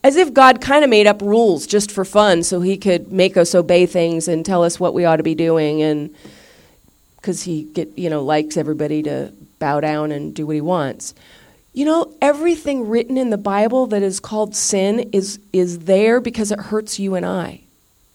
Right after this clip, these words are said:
It causes some kind of harm to us. Even the ones that are causing harm to other people cause great harm to us. There's no such thing as, as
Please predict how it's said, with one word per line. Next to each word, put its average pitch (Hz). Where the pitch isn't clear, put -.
It 202
causes 240
some 269
kind 262
of 208
harm 233
to 208
us. -
Even 339
the 330
ones 277
that 247
are 233
causing 254
harm 254
to 262
other 226
people 202
cause 247
great 240
harm 220
to -
us. 214
There's 208
no 240
such 247
thing 220
as, 185
as 190